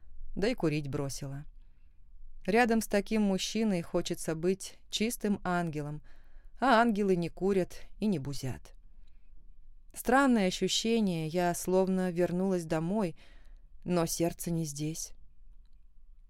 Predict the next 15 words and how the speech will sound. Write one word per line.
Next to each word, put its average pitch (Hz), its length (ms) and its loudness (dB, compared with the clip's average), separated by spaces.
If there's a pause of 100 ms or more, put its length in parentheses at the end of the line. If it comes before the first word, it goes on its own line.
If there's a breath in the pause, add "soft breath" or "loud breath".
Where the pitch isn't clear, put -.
(100)
Звонок 202 460 4
Демида 196 400 2
ещё 185 380 2
больше 175 500 2
разбередил 156 640 -2
душу, 156 520 -4 (600 soft breath)
и 220 100 4
очень 233 320 4
стыдно, 247 520 2
что 175 220 0
пришлось 170 580 0
ему 156 420 -4
соврать. 151 680 -6 (880)
Трубку 262 320 0
выключила. 156 680 -4